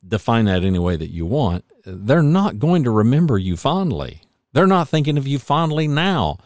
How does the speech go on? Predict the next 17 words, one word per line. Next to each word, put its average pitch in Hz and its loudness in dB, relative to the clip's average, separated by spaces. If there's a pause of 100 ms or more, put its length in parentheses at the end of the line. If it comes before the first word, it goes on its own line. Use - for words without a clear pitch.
(220)
Your 151 0
absence 165 0
is 131 2
not 139 0
going 151 2
to 143 4
make 131 2
them 139 2
think 190 2
of 156 2
you 92 0 (200)
fondly. 131 0 (260)
But 123 0
then, 240 4
as 127 0
I 104 4
said, 131 2